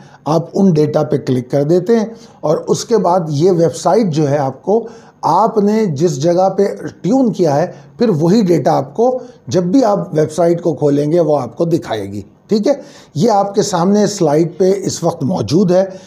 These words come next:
जिसमें, अ, डेटा आ रहा है। मैंने ये जो डेटा लिया है, चौदह जून से इक्कीस जून तक का लिया है। ठीक है जी, तो, अ, आप अठारह जून कह लें, क्योंकि अठारह जून को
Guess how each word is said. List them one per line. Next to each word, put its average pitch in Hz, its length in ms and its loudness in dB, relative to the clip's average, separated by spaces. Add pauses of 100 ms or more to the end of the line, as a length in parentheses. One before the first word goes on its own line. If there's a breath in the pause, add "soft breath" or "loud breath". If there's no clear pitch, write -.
(220 loud breath)
जिसमें, 156 500 -2
अ, 135 400 -2
डेटा 147 560 -2 (280 loud breath)
आ 131 120 0
रहा 151 120 0
है। 165 120 2
मैंने 185 320 2
ये 208 200 2
जो 214 420 2
डेटा 160 320 0
लिया 190 300 2
है, 175 260 2 (520 loud breath)
चौदह 202 320 2
जून 185 340 2
से 214 140 -2
इक्कीस 196 420 0
जून 147 320 0
तक 127 200 -6
का 120 100 -8
लिया 107 280 -10
है। - 160 -16 (320)
ठीक 175 160 -2
है 262 80 2
जी, 208 120 0 (720 loud breath)
तो, 185 340 2 (240)
अ, 139 100 0 (340)
आप 175 180 0
अठारह 202 400 0
जून 196 300 2
कह 170 120 0
लें, 214 220 2
क्योंकि 180 320 0
अठारह 165 500 0
जून 160 260 2
को 233 340 -2